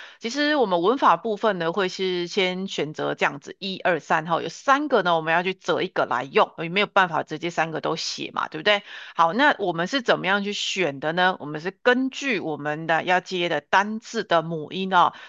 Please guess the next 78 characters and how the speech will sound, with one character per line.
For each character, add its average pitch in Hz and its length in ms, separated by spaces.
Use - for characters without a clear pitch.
它 233 100
长 190 240
什 185 140
么 147 100
样 185 220
子 151 120
进 190 180
行 156 180
选 - 280
择， - 300
所 175 140
以 147 40
当 190 240
然 147 220
这 190 140
也 151 80
是 - 120
要 165 80
花 170 220
一 170 60
点 139 180
时 - 180
间 170 200
去 170 280
背 151 220
哦。 151 160
好， - 200
那 240 140
我 190 60
们 - 100
就 220 120
先 214 200
来 160 160
看 196 380
一 139 40
下， - 280
什 196 180
么 208 120
时 240 180
候 302 240
会 277 240
选 156 420
择 156 280
第 196 300
一 185 40
个 - 340
啊？ - 260
好， 165 180
那 320 180
他 330 160
这 311 120
边 285 220
讲 156 220
的 156 80
有 170 220
点 185 220
不 165 100
是 202 160
很 180 240
清 202 280
楚 175 200
哦， - 220
你 165 80
们 160 120
可 208 140
以 190 60
再 190 120
把 156 120
它 165 120
补 - 280
充 175 240
的 160 200
再 170 280
详 156 260
细 - 140
一 233 140
点 180 240
哦。 151 180